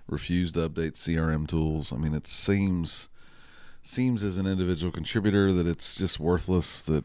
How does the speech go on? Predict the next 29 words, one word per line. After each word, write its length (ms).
I'm 140
just 180
being 240
measured 360
and 140
managed, 600
um, 480
and 120
I 100
don't 120
have 120
all 120
the 120
answers, 340
so 140
I'm 100
just 180
gonna 300
just 220
omit 420
that 220
part 240
of 40
my 140
day 340
updating 440
C 280
R 180
M. 200